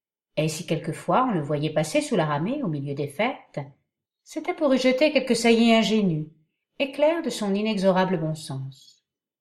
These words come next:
Quelquefois aussi son intolérante moralité s'exprima d'une manière acerbe,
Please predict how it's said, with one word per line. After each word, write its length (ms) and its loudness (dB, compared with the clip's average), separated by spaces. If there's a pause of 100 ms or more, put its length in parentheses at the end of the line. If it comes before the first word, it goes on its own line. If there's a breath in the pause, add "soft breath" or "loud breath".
(480)
Quelquefois 540 2
aussi 320 -2
son 220 -4
intolérante 580 2
moralité 760 -2 (220 loud breath)
s'exprima 540 -6
d'une 220 -2
manière 320 0
acerbe, 600 0